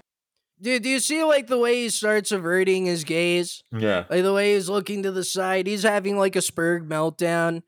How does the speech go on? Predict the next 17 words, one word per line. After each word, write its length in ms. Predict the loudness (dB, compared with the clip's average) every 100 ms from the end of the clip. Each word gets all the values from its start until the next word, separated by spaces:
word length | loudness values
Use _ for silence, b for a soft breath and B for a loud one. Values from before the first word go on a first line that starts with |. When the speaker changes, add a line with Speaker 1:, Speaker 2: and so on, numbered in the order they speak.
| -6
Speaker 1:
It's 180 | -2 -2
starting. 680 | 0 2 4 4 0 0 0
Speaker 2:
<laughs> 80 | -2
Speaker 1:
He's, 140 | -2
he's, 300 | -2 -2 -2
he's 220 | 0 0 2
learned 300 | 2 2 0
over 240 | 0 -2
the 100 | -4
years 380 | -4 -2 -2 0
how 140 | 0
to 100 | -2
handle 400 | -4 -6 -4 -2
it 80 | -2
a 60 | -2
little 320 | -4 -4 -4
bit. 340 | -4 -4 -6